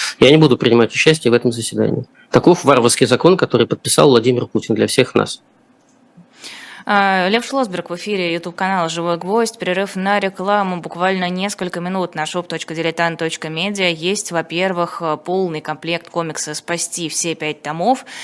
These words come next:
Speaker 2: Э, когда покупаете пять томов, они получаются в итоге дешевле, чем если бы вы покупали их по отдельности.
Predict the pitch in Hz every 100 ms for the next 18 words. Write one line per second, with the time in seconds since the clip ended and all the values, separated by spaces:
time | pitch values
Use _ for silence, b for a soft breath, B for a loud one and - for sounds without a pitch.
0 | B - 175 156 170 180 170 170 170 165
1 | 165 160 185 185 180 170 156 160 170 160
2 | 160 160 175 160 143 - 160 170 175 151
3 | 139 190 190 220 180 165 160 160 151 156
4 | 156 151 156 165 175 156 156 - 156 156
5 | 196 233 220 - 185